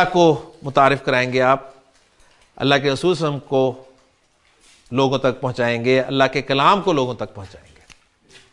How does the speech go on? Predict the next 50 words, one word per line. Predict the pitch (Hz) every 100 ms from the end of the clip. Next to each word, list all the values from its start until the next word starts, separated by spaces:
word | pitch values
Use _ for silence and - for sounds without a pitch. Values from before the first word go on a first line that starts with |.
| _ _ _ _ _ _ _ _ _ _ _ _ _ - - - _ - -
اور | 190
جب | 180 220
بھی | 269
آپ | 247 214 170
حق | 190 -
پہنچاتے | 214 - 175 160 190
ہیں | 175
نا، | 175 202 - - _ _ _ _ _ _ _ _ _ -
سچ | - - 160 165
بات | 165 156 -
کرتے | 135 - 143
ہیں، | 135 - _ _ _ _ _ _ - - _ _ _ _ _ -
تو |
آپ | 160 160
کو | 185
شاباش | 170 151 156 202
نہیں | 202
ملتی۔ | 120 - 104 - _ _ _
مثلا | 190 208 247
ایک | -
چھوٹی | 277 285
سی | 254
مثال | 220 208 185
میں | 185
دیتا | 180 160 175
ہوں |
آپ | 165 151
کو۔ | 226 - -
آپ | 156 196
کو | 233
پتہ | 247 240
چلا | 240
ہے | 262
نماز | 240 196 202
کے | 208
بارے | 214 190 190
میں، | 190
اس | 180
دن | 196
ہم | 185
نے | 185
بات | 170 165 160
کی | 175
تھی | 185 185
کہ |
نماز، | 185 151 151 170 175 156
آپ | - 151 180
سے |
نے | 165
فرمایا، | 160 156